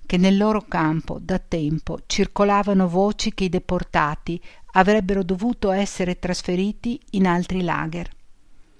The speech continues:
La loro colonna, formata da alcune migliaia di persone, fu il primo gruppo che uscì da Auschwitz.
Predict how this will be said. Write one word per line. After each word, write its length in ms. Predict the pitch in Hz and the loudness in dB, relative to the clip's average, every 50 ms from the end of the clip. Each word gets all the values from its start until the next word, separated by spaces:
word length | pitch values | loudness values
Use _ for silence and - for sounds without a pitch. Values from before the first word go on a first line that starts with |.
| - - - - - | -20 -20 -20 -20 -6
La 140 | - 190 190 | 2 4 4
loro 260 | 196 208 220 220 220 - | 6 6 6 4 4 2
colonna, 640 | - 202 190 190 190 185 185 175 170 165 165 165 165 - - - - - - - | 0 2 4 4 4 6 6 4 4 4 2 0 -2 -6 -14 -20 -20 -20 -20 -8
formata 580 | - - 202 196 196 202 208 226 220 - 226 | -2 2 4 6 6 6 6 4 4 0 0
da 100 | 202 185 | 0 2
alcune 460 | 185 180 180 - - - 240 247 247 220 | 0 0 -2 -4 -2 4 6 6 8 6
migliaia 480 | 196 180 175 170 180 190 196 196 196 | 6 4 2 0 0 -2 0 -2 -2
di 140 | 175 160 165 | -2 -4 -4
persone, 720 | - - 180 - - - - 175 156 151 160 165 170 175 - - - - - - - - - | -2 -2 -2 -2 -2 0 0 2 2 4 2 2 0 -2 -6 -12 -18 -20 -20 -20 -20 -20 -18
fu 260 | - - - 233 240 | -14 -4 0 2 4
il 120 | 226 208 - | 4 2 2
primo 340 | - - 247 247 247 240 202 | 2 4 6 8 8 6 4
gruppo 520 | 170 180 185 190 - - - 220 220 - | 2 -2 -2 -2 -6 -6 -6 -6 -6 -4
che 120 | - - | -4 -4
uscì 260 | 220 190 - - 226 220 | -2 -2 0 0 0 0
da 260 | 185 208 196 190 170 | 2 2 2 2 2
Auschwitz. 680 | 151 165 165 151 151 151 165 180 - - - - - | 2 0 0 -2 -4 -6 -6 -8 -8 -12 -12 -12 -12